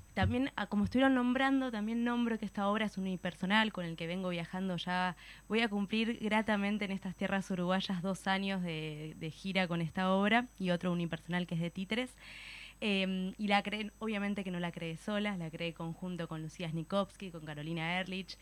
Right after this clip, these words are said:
con Lu, hicimos la codirección, también con Ana Wolf,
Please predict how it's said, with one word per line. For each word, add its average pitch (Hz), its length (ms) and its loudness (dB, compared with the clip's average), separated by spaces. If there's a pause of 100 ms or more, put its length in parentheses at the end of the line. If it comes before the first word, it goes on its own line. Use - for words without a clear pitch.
(240)
con 170 180 -6
Lu, 185 220 -2
hicimos 175 500 -4
la 170 160 -6
codirección, 180 720 -4
también 165 320 -8
con 170 140 -6
Ana 170 240 -2
Wolf, 185 340 -2